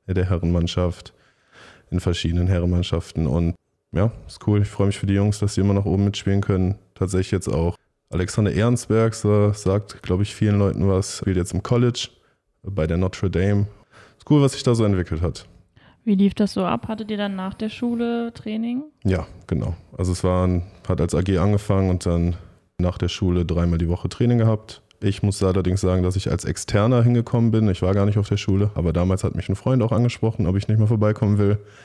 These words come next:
Speaker 1: nach dem Flag Football. Hab ja gesagt und wurde auch zum Glück vom,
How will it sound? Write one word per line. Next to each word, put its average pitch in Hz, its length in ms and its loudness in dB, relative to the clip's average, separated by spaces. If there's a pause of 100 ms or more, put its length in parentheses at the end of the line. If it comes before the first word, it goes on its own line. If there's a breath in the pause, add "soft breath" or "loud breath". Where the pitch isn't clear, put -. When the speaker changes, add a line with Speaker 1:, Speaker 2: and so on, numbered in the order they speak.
(340 loud breath)
Speaker 1:
nach 87 200 0
dem 92 100 0
Flag 87 200 0
Football. 85 520 0 (800 loud breath)
Hab 92 120 0
ja 110 100 4
gesagt 104 640 2 (120)
und 85 400 -2 (180)
wurde 85 280 0
auch 73 200 0
zum 92 220 -2
Glück 95 180 0
vom, 92 440 0